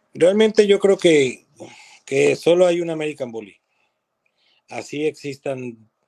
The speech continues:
mil registros, tiene que ser un American Bully, hablando del American Bully, no de otras razas. No hablando de, de exóticos, no hablando de,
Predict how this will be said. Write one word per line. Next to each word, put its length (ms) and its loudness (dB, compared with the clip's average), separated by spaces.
mil 260 -4
registros, 800 -6
tiene 240 -10
que 100 -10
ser 180 -6
un 100 -8
American 440 -8
Bully, 280 -8
hablando 640 -4
del 240 -8
American 440 -4
Bully, 340 -8
no 200 0
de 60 6
otras 260 0
razas. 520 -6
No 160 -6
hablando 600 -4
de, 380 -6
de 100 -10
exóticos, 760 -2
no 120 -4
hablando 480 -4
de, 300 -10